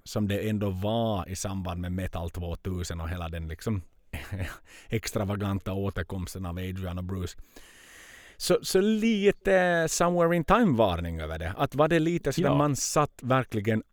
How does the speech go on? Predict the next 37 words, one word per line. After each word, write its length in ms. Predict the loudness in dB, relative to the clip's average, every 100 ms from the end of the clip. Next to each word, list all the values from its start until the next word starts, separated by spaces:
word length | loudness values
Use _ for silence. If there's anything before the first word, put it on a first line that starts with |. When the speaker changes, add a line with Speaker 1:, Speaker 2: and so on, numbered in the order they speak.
| _
Speaker 1:
alla, 640 | 2 4 4 0 -2 -2 -4 -6 _
alla, 520 | -2 0 -2 -6 -8 -10
alla 440 | -6 -6 -6 -8 -4
kort, 400 | 0 2 0 -6 -4
alla 380 | 0 2 2 0
liksom 340 | -6 -8 -6 -2
insatser 840 | 0 0 -2 -6 -6 -6 -6 -8 -18 _ -12 -4
på 320 | -2 -2 -6
rött 600 | -6 -4 -4 -8 -20 -18 -18 -20 -20 -10
på, 140 | -6 -6 -8
f-, 80 | -20 -6
för, 80 | -2
Speaker 2:
Mm. 180 | -2 -2
Speaker 1:
för, 220 | -6 -6
för 240 | -8 -10 -10 -8
skivan 360 | -6 -4 -6 -6
som 180 | -8
kom 260 | -6 -6 -6
innan. 520 | 0 0 0 -2 -8 -12 _ _ _ _ _ -20 -4
Och 120 | 0
då 100 | 0
fanns 580 | 2 0 0 -2 -4 -6
det 100 | 0
inte 320 | 0 0 0 0
riktigt 340 | 0 -2 -4
så 100 | 0
mycket 340 | 0 2 2
pengar 260 | 2 2 2
kvar 180 | 2 0
på 100 | 0
banken 460 | 0 0 -2 -6
till 120 | -8 -8
den 160 | -6
här, 100 | -6
helt 280 | -6 -10 -8
enkelt. 460 | -10 -10 -12 -12 -16 -20 -20 -20 -20 -20 -14 -4
Speaker 2:
Nej. 200 | -4